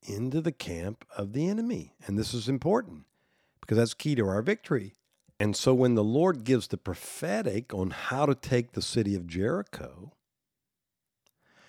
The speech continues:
the enemy now is in disarray. In the sixth chapter of Joshua, it says this, "Now Jericho was tightly shut up."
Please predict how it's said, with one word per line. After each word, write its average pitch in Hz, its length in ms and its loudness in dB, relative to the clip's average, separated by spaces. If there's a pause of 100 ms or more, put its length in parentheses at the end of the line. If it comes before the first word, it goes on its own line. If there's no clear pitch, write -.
(280)
the 127 360 2
enemy 127 760 2 (720)
now 117 640 0
is 92 160 -4
in 98 140 2
disarray. 98 640 0 (580)
In 104 120 4
the 98 80 2
sixth - 360 2
chapter 110 520 0
of 80 120 -4
Joshua, 90 720 -4 (840)
it 117 200 0
says 104 340 2
this, 98 240 2
"Now 101 160 4
Jericho 113 500 4
was 95 280 2
tightly 135 560 -2
shut 95 340 -4
up." 104 400 -8